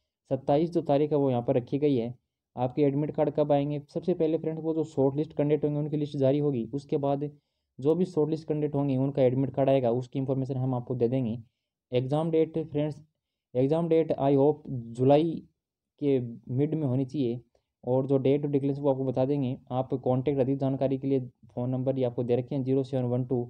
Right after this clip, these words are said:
टू फ़ाइव वन ज़ीरो फ़ोर थ्री नाइन या फिर वन टू थ्री पर भी कॉल कर सकते हैं।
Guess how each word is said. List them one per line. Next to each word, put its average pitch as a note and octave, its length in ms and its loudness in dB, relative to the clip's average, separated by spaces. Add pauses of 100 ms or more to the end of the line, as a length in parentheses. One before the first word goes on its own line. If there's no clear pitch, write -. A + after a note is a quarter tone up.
(400)
टू D#3+ 120 0
फ़ाइव D3+ 300 0
वन D3 140 -2
ज़ीरो C#3 200 0
फ़ोर C3+ 280 -2 (100)
थ्री C3+ 140 2
नाइन C3+ 260 0
या B2+ 180 -2
फिर B2 320 -4 (340)
वन C3+ 220 -2
टू C#3+ 160 0
थ्री B2+ 200 -2
पर A#2+ 180 0
भी A#2 100 -6
कॉल A2+ 260 0
कर A#2 180 -4
सकते G#2 300 -6
हैं। G2+ 180 -6